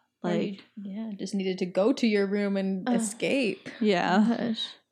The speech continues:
Speaker 3: Uh, you have, well, I, you don't, you cannot go.
Speaker 2: Yeah, that's
Speaker 3: <laughs> You just have to go out with the backpack.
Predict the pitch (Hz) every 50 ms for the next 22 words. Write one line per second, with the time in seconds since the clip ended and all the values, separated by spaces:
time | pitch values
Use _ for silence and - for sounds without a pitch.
0 | _ - 269 277 269 254 254 254 247 247 247 247 247 247 240 240 240 240 240 233
1 | 233 233 233 220 233 277 254 294 339 320 381 440 427 - - - - - _ _
2 | _ _ _ _ - 269 311 320 320 320 - - - - - _ _ _ _ _
3 | _ _ _ _ _ _ _ _ - 277 311 320 330 330 311 311 311 - - -
4 | - _ _ _ _ _ _ _ _ _ _ _ _ _ _ - 247 240 330 392
5 | 415 403 381 330 269 294 339 330 349 320 294 277 262 240 247 - 202 190 185 185
6 | 185 - _ _ _ _ _ _ - 233 214 190 190 190 175 175 185 214 226 240
7 | 262 - - - - - - - - _ _ _ _ - 208 214 - 359 381 -
8 | 381 381 359 - 330 339 330 339 - 302 220 - 277 269 277 269 - 233 240 247
9 | 240 233 240 240 202 233 220 214 - 226 220 220 220 - - - 247 247 254 262